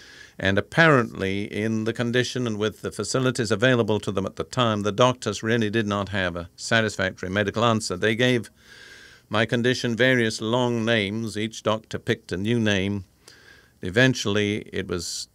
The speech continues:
characterized as chronic eczema. But whether it was chronic or not,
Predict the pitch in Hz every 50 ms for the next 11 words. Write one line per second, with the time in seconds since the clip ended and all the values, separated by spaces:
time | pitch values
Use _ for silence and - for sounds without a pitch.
0 | _ _ _ _ _ _ _ _ _ _ - - - - 113 110 107 101 - -
1 | 107 101 98 101 104 107 101 - - 90 - - - - 127 120 117 117 107 -
2 | - - 104 107 95 - - 92 87 76 73 - - - _ _ _ _ _ -
3 | _ - - - - - - _ - - 95 92 101 104 120 120 104 110 104 101
4 | - - - 85 82 - - - 135 127 123 123 113 98 95 92 95 101 110 117
5 | 113 113 -